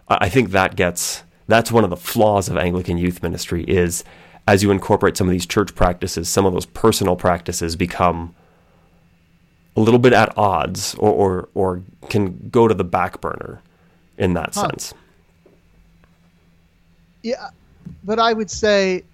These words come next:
Speaker 2: we need to be regularly immersed in the scriptures. And unless you're gonna have youth group every day,
Speaker 1: Right.
Speaker 2: the, the church, therefore, isn't immersing me, us, in the scriptures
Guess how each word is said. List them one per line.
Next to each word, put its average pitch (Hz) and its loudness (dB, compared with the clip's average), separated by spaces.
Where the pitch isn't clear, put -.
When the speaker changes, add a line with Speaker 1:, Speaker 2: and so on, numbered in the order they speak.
Speaker 2:
we 208 -4
need 220 -4
to 214 -4
be 185 0
regularly 170 2
immersed 170 0
in 165 -4
the 147 -4
scriptures. 147 -4
And 156 2
unless 175 0
you're 185 4
gonna 180 -2
have 156 0
youth 170 -8
group 160 0
every 160 2
day, 156 2
Speaker 1:
Right. 98 0
Speaker 2:
the, 175 2
the 175 2
church, - 0
therefore, 175 2
isn't 175 -2
immersing 165 -2
me, 151 0
us, 151 0
in 165 2
the 151 -2
scriptures 156 -4